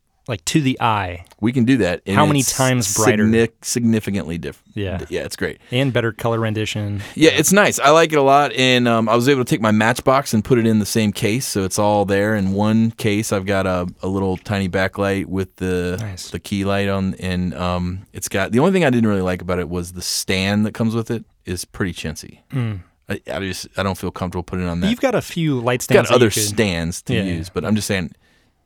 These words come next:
Speaker 2: when you order the kit, the stand's a little chintzy.
Speaker 1: Yeah.
Speaker 2: So,
Speaker 1: Eh.
Speaker 2: but it works.
Speaker 1: It's all good. But is it, so
Speaker 2: Um,
Speaker 1: is it so
Speaker 2: nice
Speaker 1: heavy?
Speaker 2: case.
Speaker 1: Is it so heavy that you wouldn't recommend hanging it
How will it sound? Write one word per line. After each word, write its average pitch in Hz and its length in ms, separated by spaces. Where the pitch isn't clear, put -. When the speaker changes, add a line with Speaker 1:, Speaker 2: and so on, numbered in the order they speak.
Speaker 2:
when 117 160
you 110 120
order 104 220
the 90 120
kit, 95 400
the - 80
stand's 92 300
a 87 60
little 82 120
chintzy. - 400
Speaker 1:
Yeah. 95 440
Speaker 2:
So, 69 260
Speaker 1:
Eh. 117 120
Speaker 2:
but 117 140
it 131 100
works. 135 420
Speaker 1:
It's - 80
all 110 120
good. 95 200
But 190 220
is 190 60
it, 113 240
so - 60
Speaker 2:
Um, 220 40
Speaker 1:
is 214 100
it 233 100
so 226 180
Speaker 2:
nice 156 140
Speaker 1:
heavy? 143 220
Speaker 2:
case. - 320
Speaker 1:
Is 127 120
it 143 60
so 175 200
heavy 143 220
that 127 100
you 120 160
wouldn't 117 260
recommend 110 560
hanging 120 360
it 131 160